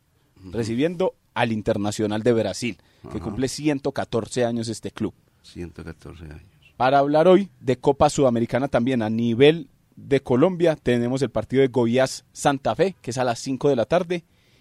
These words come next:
Speaker 2: y el de Millonarios, Defensa y Justicia, a las nueve de la noche en el Estadio Nemesio Camacho del Campín.
Speaker 1: ¿Por qué le dan más importancia en todos los medios a la Copa Libertadores que a, se, se, se habla más de el partido Medellín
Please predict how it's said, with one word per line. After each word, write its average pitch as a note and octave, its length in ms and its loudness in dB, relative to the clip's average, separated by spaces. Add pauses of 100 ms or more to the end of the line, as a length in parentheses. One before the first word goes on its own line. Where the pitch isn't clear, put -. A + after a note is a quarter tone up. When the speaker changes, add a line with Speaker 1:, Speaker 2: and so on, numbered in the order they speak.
Speaker 2:
y A2+ 100 -2
el A#2 80 -2
de B2 120 0
Millonarios, C3 520 0
Defensa C3 400 0
y C#3+ 60 0
Justicia, C3+ 600 -2
a A#2+ 100 0
las A2+ 160 0
nueve B2 140 0
de C3+ 60 2
la C#3 100 -2
noche C3+ 300 -2 (240)
en A#2+ 100 -4
el G#2 140 -4
Estadio A2+ 500 0
Nemesio A2+ 420 -4
Camacho G#2 360 -4
del G#2+ 200 -2
Campín. F#2 520 -12
Speaker 1:
¿Por G2+ 160 -6
qué A2+ 140 -6
le A2+ 120 -4
dan B2 200 -2
más B2 180 -2
importancia G#2+ 880 -6 (380)
en F#2+ 100 -6
todos G#2+ 240 -2
los G#2 160 -2
medios F#2+ 300 -4
a F#2+ 60 -8
la E2+ 120 -6
Copa F2+ 300 -10
Libertadores F2 720 -8
que E2+ 140 -12
a, E2 120 -12 (520)
se, G2+ 240 -10
se, F2 380 -8
se G2 140 -4
habla G2+ 260 0
más G2 260 -2
de E2+ 360 -8
el F2+ 80 -8
partido G2+ 400 -6
Medellín G2 580 -4